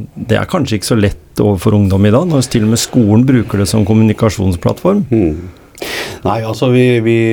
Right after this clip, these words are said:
Speaker 2: sosiale medier har nok kommet for å bli, så det må vi jo bare finne en god måte å håndtere på. Men, men, eh, du snakker om før og nå, altså, kan jeg dra en parallell i forhold til,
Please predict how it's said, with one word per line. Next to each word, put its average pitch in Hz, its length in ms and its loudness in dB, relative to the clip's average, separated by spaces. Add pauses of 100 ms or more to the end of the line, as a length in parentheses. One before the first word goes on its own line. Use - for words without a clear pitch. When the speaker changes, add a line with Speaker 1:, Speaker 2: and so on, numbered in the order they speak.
(200)
Speaker 2:
sosiale 101 400 -2
medier 101 280 0
har 110 80 0
nok 113 200 -4 (120)
kommet 117 260 0
for 135 100 0
å 143 80 2
bli, 82 300 -2
så 110 160 -4
det 104 120 0
må 117 120 2
vi 104 80 0
jo 101 140 -4
bare 92 300 -4
finne 87 200 -2
en 87 100 0
god 85 140 0
måte 78 200 -2
å 82 60 -2
håndtere 71 320 -2
på. 117 160 -4 (1000)
Men, 98 220 2
men, 104 200 2
eh, 104 300 0 (140)
du 95 100 0
snakker 98 260 -2
om 95 80 -2
før 87 240 0
og 98 60 2
nå, 92 100 2 (160)
altså, 101 220 -2 (1300)
kan 110 160 -2
jeg 98 80 -2
dra 92 120 0
en 87 80 -6
parallell 98 380 -2
i 98 60 0
forhold 95 260 -4
til, 101 160 0